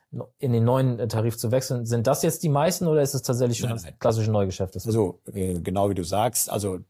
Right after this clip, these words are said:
Speaker 2: wir haben natürlich, du hast ja einen Übergang und, äh, alle Kunden, die schon in diesem Jahr den Weg zu uns gefunden haben, dann noch in der alten Tarifwelt, die haben alle die Möglichkeit, ohne eine erneute Risikoprüfung in egal welche Absicherung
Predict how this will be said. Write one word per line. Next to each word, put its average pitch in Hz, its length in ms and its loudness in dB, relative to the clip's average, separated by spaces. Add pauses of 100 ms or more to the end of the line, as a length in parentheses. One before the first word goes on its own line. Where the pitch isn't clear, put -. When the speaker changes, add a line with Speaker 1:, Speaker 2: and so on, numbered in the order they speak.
(160)
Speaker 2:
wir - 200 -8
haben 101 120 2
natürlich, 101 500 0
du 98 180 -12
hast 107 160 -4
ja 95 60 0
einen 87 120 -6
Übergang 120 580 2
und, 98 380 -6
äh, 98 320 -4
alle 113 280 0
Kunden, 120 520 4
die 131 420 4 (380)
schon 127 360 4
in 113 180 0
diesem 123 360 6
Jahr 131 540 4
den 113 240 2
Weg 117 220 0
zu 139 180 2
uns 147 200 0
gefunden 123 560 2
haben, 120 240 2
dann 113 120 4
noch 110 140 2
in 113 80 0
der 98 140 0
alten 120 280 0
Tarifwelt, 113 680 2
die 98 100 0
haben 101 220 2
alle 104 220 0
die 101 80 0
Möglichkeit, 101 680 0
ohne 104 240 0
eine 92 180 -2
erneute 92 500 0
Risikoprüfung 117 840 2 (400)
in 127 200 2
egal 113 320 2
welche 127 320 2
Absicherung 123 720 2